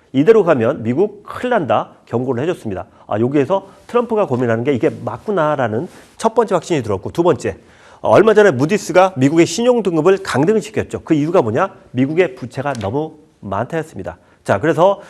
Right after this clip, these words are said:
지금 시장의 평가와 그리고 트럼프의 고민이 딱 맞아 떨어졌다는 겁니다. 자, 그렇기 때문에, 어, 요거에 대해서 우리가, 어, 그러면 어떻게 요, 이 트럼프가 어떻게 요 부채를 해결할지 그에 대해서 고민을 하게 되면 관련주를 뽑아낼 수 있다는 건데요.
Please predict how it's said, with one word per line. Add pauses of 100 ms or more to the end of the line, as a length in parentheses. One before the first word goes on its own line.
(100)
지금
시장의
평가와
그리고
트럼프의
고민이 (240)
딱
맞아 (160)
떨어졌다는
겁니다. (180)
자,
그렇기
때문에, (280)
어,
요거에
대해서
우리가, (160)
어,
그러면
어떻게 (240)
요, (180)
이
트럼프가
어떻게
요 (120)
부채를
해결할지 (140)
그에
대해서
고민을
하게
되면 (200)
관련주를
뽑아낼
수
있다는
건데요.